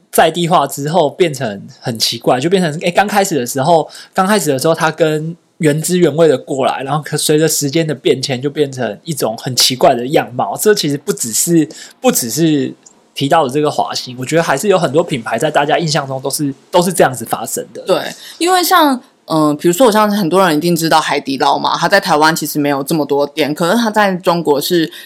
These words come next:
Speaker 2: 非常多店，它只要比较大的一线城市中，它都有很多的店。可是我觉得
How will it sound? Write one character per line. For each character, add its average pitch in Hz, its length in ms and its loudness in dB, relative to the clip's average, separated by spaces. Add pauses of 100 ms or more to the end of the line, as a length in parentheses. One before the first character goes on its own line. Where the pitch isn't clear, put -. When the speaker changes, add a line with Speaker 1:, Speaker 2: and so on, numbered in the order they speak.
(240)
Speaker 2:
非 233 240 4
常 143 500 -2 (140)
多 160 180 2
店， 175 200 0
它 202 80 0
只 190 80 0
要 160 80 6
比 160 120 0
较 170 80 4
大 185 200 4
的 147 100 -2
一 - 20 -6
线 180 140 -2
城 151 140 -2
市 160 120 -4
中， 151 140 0
它 165 100 0
都 175 140 4
有 151 80 4
很 143 220 -6
多 156 160 0
的 147 120 -2
店。 135 240 -2 (320)
可 214 120 2
是 269 340 0 (160)
我 175 140 2
觉 180 200 4
得 175 80 -2